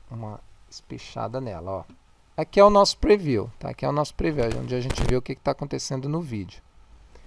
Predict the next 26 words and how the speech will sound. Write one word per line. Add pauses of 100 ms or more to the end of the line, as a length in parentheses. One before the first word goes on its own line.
(420)
Então
aqui
já
de
cara
nós
vamos
mexer
aqui
no
preview. (200)
Como
que
nós
vamos
mexer? (760)
Aqui. (320)
Nós
vamos
vir
aqui,
ó. (760)
Tá
vendo? (560)
Aqui
nesse,